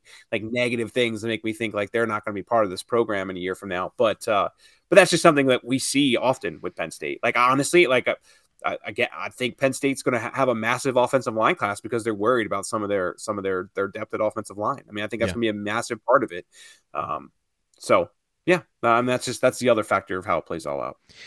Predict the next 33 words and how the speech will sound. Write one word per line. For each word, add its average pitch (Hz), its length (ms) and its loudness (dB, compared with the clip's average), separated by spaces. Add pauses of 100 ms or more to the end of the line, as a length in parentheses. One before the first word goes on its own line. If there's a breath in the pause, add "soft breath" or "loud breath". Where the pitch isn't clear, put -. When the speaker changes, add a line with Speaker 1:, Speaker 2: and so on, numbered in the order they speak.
(120)
Speaker 2:
So, 151 320 0
uh, 151 80 -6 (120)
we're 147 220 2
gonna, 156 220 2
we're 160 200 2
gonna 143 300 0
extend 160 640 -4
this 147 160 -4
conversation, 135 760 -2
and 101 140 -8
just 139 400 -2
like 143 540 0 (580)
the 107 140 -4
Sam 131 460 -2
Field 131 340 0
linebacker 127 520 0
conversation, 127 680 -4
we 117 120 0
are 147 60 2
gonna 135 140 0
go 120 100 -2
with 123 120 0
a - 20 -6
guy 120 200 2
that 110 120 0
I 180 160 4
think, 123 380 0 (340 soft breath)
just 269 220 -2
based 202 260 4
on 101 180 2
looking 104 380 2
at 82 160 -10
him, 78 180 -16